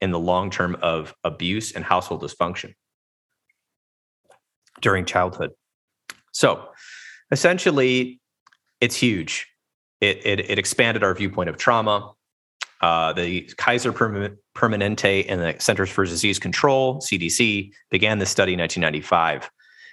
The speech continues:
in San Diego. Seventeen thousand patients. Uh,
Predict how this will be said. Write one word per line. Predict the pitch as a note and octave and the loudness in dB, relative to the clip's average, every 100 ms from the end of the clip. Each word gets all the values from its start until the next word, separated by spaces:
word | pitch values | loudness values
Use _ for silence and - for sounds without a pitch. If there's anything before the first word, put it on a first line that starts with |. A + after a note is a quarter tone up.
| _ - | _ -6
in | |
San | D#2 F2 D#2+ | 0 0 0
Diego. | D#2+ D#2+ D2 B1+ - _ _ _ _ - - | 0 0 0 -4 -8 _ _ _ _ -16 -2
Seventeen | - A#2+ C3 A#2 | 0 2 0 2
thousand | F#2 F#2 F2 - | 2 2 -2 0
patients. | E3 F3 F3+ F#3 - - _ _ _ _ _ - | 0 0 -2 -4 -8 -10 _ _ _ _ _ 0
Uh, | F#2 F2 F2 | 2 4 2